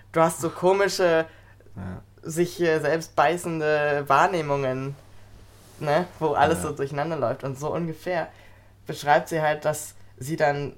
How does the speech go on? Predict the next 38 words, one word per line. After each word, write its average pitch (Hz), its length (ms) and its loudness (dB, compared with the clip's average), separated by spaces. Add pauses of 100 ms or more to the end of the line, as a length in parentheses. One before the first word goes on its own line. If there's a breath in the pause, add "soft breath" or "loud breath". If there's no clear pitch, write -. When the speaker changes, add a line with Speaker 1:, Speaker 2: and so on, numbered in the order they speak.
(260)
Speaker 1:
auf 143 200 -6
einmal 165 360 0
eins 220 500 2
war 143 200 4
mit 147 200 -6
dem 139 140 -4
Raum, 127 580 -2 (260 loud breath)
dass 131 200 -6
sie 156 120 -8
sich 143 220 -8
quasi 143 460 -2
wie 165 180 -6
aufgelöst 143 640 -2
hat, 123 100 -6
dass - 140 -8
sie 156 60 -10
nicht 160 200 -8
mehr 160 160 -2
sehen. 151 240 -6 (160 loud breath)
Sie 139 160 -4
hat 147 220 2
dann 175 160 6
zwar 156 200 2
ihre 131 260 -6
Haut 214 260 2
gesehen 202 420 0
und 151 140 -4
ihren 127 220 -4
Arm 190 320 0
und 190 160 -8
so 180 100 -2
weiter, 175 340 0
Speaker 2:
Mhm. 190 40 -2
Speaker 1:
das 98 120 -6
hat 160 160 -8
sie 143 80 -12
schon 143 200 -10
gesehen, 185 360 -6